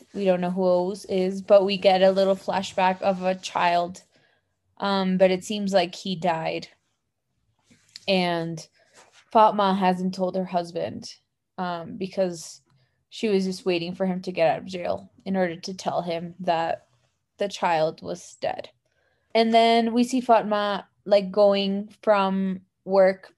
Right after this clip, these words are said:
to her apartment, which you, we can see the Istanbul skyline. So it seems to be, like, somewhat on the outskirts, like, not that close to the financial center of the city,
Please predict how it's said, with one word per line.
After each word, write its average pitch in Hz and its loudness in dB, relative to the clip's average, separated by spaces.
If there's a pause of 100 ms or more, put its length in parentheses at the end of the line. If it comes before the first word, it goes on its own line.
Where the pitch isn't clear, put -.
(120)
to 220 -2
her 196 4
apartment, 185 -2 (640)
which - -4 (420)
you, 233 -4
we 247 0
can 262 0
see 262 -2
the 240 4
Istanbul 208 0
skyline. 190 2
So 233 -4
it 190 -4
seems 196 -6
to 202 -10
be, 190 -2
like, 175 0
somewhat 180 -4
on 185 -2
the 185 -4
outskirts, - -4
like, 190 4
not 175 0
that 180 2
close 185 -4
to 190 -8
the 175 -2 (400)
financial 180 -6
center 208 -10 (840)
of 208 0
the 226 -2
city, 240 -2